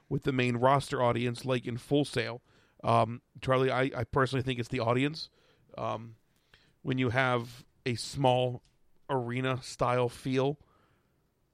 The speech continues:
and then you take it to a full size, like, a full arena, it's just, it's hard to catch on with more people. It's, that's that simple. You have a hot, rabid fan base, and then you have,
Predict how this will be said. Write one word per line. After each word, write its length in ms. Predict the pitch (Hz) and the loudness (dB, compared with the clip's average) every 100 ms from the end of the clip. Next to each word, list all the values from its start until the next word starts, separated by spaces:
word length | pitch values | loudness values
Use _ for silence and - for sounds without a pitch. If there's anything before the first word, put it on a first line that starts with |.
| _ - | _ -2
and 100 | 135 | 2
then 80 | 131 | 4
you 80 | 123 | 2
take 240 | 135 127 | 4 2
it 80 | 123 | 0
to 120 | 139 | -2
a 80 | 131 | -2
full 280 | - 135 127 | -2 0 0
size, 420 | - 123 120 123 | 2 2 2 0
like, 360 | 120 123 120 - _ _ _ _ _ _ _ _ _ _ _ _ _ - | -2 -4 -6 -18 _ _ _ _ _ _ _ _ _ _ _ _ _ -4
a 40 | |
full 260 | 123 139 135 | -2 2 4
arena, 440 | 120 120 117 113 123 _ _ _ _ _ _ _ _ _ _ _ _ _ _ _ 104 98 | 4 2 0 -2 -4 _ _ _ _ _ _ _ _ _ _ _ _ _ _ _ -20 -8
it's 200 | 107 - | -6 -2
just, 200 | 147 131 | 0 0
it's 100 | 131 | 0
hard 220 | 127 123 | 2 2
to 60 | 120 | 0
catch 200 | 131 120 | -2 0
on 80 | |
with 100 | 123 | -2
more 140 | 113 117 | -2 -4
people. 320 | 120 131 - | -4 -4 -6
It's, 140 | 120 | -6
that's 160 | 127 127 | -4 -2
that 160 | 127 117 | -2 -2
simple. 240 | 127 131 | -2 0
You 100 | 131 | 4
have 140 | 143 | 4
a 60 | 135 | 4
hot, 340 | 127 151 151 _ - _ - | 0 0 -2 _ -20 _ 0
rabid 280 | 139 147 | 2 2
fan 280 | 123 143 135 | 2 2 2
base, 360 | 127 131 135 - _ _ _ _ | 2 0 -2 -12 _ _ _ _
and 120 | 139 131 | 0 2
then 100 | 127 | 4
you 120 | 123 | 4
have, 380 | 127 127 120 | 4 4 2